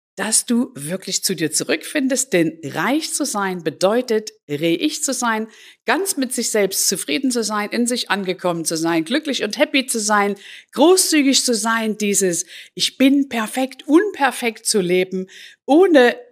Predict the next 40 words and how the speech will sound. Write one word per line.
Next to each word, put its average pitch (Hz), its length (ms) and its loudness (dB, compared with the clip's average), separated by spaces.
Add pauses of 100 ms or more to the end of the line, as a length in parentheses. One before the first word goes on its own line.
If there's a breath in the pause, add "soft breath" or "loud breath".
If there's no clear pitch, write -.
(120)
permanent 233 840 -2
alles 269 340 2
richtig 285 360 -4
machen 165 240 -6
zu 143 200 -6
wollen. 120 240 -4 (480)
Ne, 285 120 2
wir 254 80 2
können 269 240 4
sowieso 233 320 4
zur 294 200 0
falschen 254 420 0
Person 220 340 2
nicht 220 180 -2
das 190 140 2
Richtige 208 400 -2
sagen, 185 360 -2
zur 170 140 0
richtigen 226 380 -2
Person 185 400 -2
nicht 165 180 -4
das 156 160 -4
Falsche. 233 460 0 (380 loud breath)
Also 196 200 4
lebe 254 380 2
einfach 208 340 -2
dein 185 240 4
Leben, 233 340 2
sei 214 280 -2
du 190 160 -4
selbst 247 580 -2 (320 loud breath)
und 220 260 -4
entdecke 196 520 0
dich, - 280 -2
entwickle 180 840 0
dich 339 400 0
quasi 226 360 2
wie 226 120 0
die 196 140 4
Raupe, 202 480 4